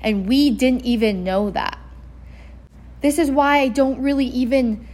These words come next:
create goals anymore, because I look back to my life and I'm like, "Oh, I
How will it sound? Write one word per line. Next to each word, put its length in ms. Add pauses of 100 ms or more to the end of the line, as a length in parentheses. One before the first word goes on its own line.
(120)
create 600
goals 520
anymore, 800
because 520 (260)
I 100
look 200
back 340
to 100
my 140
life 340
and 120
I'm 120
like, 280 (680)
"Oh, 460 (880)
I 560